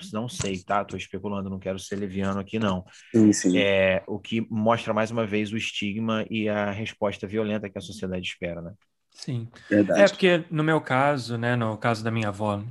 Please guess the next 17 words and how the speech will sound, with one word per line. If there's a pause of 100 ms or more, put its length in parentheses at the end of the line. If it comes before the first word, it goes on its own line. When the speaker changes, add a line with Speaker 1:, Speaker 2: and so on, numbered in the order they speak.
(160)
Speaker 3:
na
verdade, (320)
mas
como (520)
eu, (100)
sendo
neto
dela,
é
uma
coisa
que
afetava
a
família
inteira. (500)
Então,